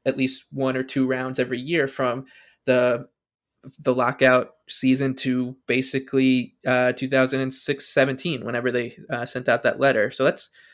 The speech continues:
you know, a decade and a half. And then the Penguins, they, they make the playoffs fifteen years in a row. I think the Capitals are somewhere between,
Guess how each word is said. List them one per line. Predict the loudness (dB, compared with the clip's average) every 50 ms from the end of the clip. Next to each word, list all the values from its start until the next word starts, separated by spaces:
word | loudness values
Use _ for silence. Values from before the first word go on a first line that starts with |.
| -20 _ _
you | 0 0
know, | 2
a | 2
decade | 2 2 2 2 2
and | 0 0
a | -2
half. | -2 -2 -2 -2 -2 -4
And | -4 -4
then | -4 -4
the | -4
Penguins, | -4 -2 -2 0 0 0 -2 -4 -4 -4 -2
they, | -2 -2 -2 -2 -4
they | -4 -2 -2
make | -2 -4 -6
the | -8
playoffs | -6 -2 0 2 2 2 0 -2
fifteen | -4 -4 -4 -6 -6 -6 -4
years | -4 -4 -4 -4
in | -6 -8
a | -8
row. | -6 -6 -6
I | -6
think | -6 -8 -10 -12 _ _ _ _
the | 0 0 0 0 -2 -8 _ _ _ _ _
Capitals | -4 -2 -2 0 2 0 0 0 -2
are | -4
somewhere | -6 -6 -6 -8 -8 -4 -2 0 0 0 0
between, | -2 -6 -8 -8 -8 -6 -6 -8 -10 -12